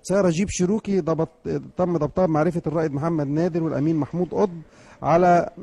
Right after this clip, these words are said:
آه، طريق العالمين. السيارة جيب شيروكي كان عليها لوحات محلية غير مصروفة من المرور. بفحص السيارة من خلال رقم الشاسيه تبين إن الشاسيه مطموس. هو الراجل ت-، يعني تبين إنه شاريها بألف وخمسمية جنيه السيارة.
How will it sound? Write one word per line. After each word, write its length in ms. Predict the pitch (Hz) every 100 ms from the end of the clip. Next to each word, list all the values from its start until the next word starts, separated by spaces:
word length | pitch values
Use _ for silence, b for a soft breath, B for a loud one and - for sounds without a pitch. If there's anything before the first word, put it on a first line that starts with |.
| - 135
آه، 120 | 135
طريق 340 | - 151 180
العالمين. 640 | 165 143 147 160 156 120 110 b b -
السيارة 340 | 143 175 190
جيب 160 | 165 -
شيروكي 240 | 190 170
كان 100 | 165
عليها 220 | 156 180
لوحات 340 | 160 135 175 180 - -
محلية 680 | 131 147 151 151 180 190 175 156
غير 340 | 143 147 156
مصروفة 360 | 165 147 175 175
من 120 | 151
المرور. 400 | 139 147 190 220 B B B B -
بفحص 480 | 135 - 220 202 196
السيارة 640 | - 175 160 170 156 143
من 160 | 143 135
خلال 280 | 156 175
رقم 200 | 190 185
الشاسيه 280 | 160 170 170
تبين 360 | 180 170 190 175
إن 100 | 156
الشاسيه 500 | 143 143 - 185 185 - - _ _ _ _ _ -
مطموس. 600 | - - 160 123 - - b b b 160
هو 60 |
الراجل 260 | 170 202 185
ت-، 100 | 175
يعني 680 | 156 135 147 135 131 127 120
تبين 220 | 151 160
إنه 100 | 165
شاريها 220 | 151 156
بألف 260 | 240 151 147
وخمسمية 400 | - 123 143 147
جنيه 200 | 127 160
السيارة. 540 | - 131 143 185 202